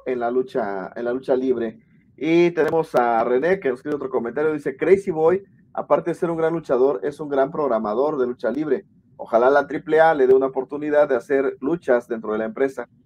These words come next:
Coincidimos, René, fíjate, coincidimos con lo que mencioné hace un ratito. Dice René Reazola, los dos japoneses son de Noah o de Dragon Ball, ya le contestó nuestro amigo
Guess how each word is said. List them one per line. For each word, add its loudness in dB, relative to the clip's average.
Coincidimos, 8
René, 6
fíjate, 6
coincidimos -6
con 0
lo -2
que 0
mencioné -2
hace -2
un -6
ratito. -4
Dice 0
René 4
Reazola, 4
los 4
dos 0
japoneses 0
son -4
de 0
Noah -2
o 4
de 4
Dragon 2
Ball, 2
ya 4
le 2
contestó -6
nuestro -4
amigo 0